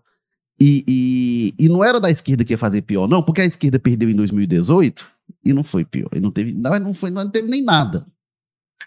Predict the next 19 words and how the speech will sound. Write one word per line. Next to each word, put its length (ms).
Como 120
o 20
pessoal 180
gosta 120
de 60
dizer, 100
não 80
teve 240
um, 260
um 60
papel 320
no 100
chão, 420
porque 160
a 20
esquerda 280
perdeu. 320
E 160
aí, 480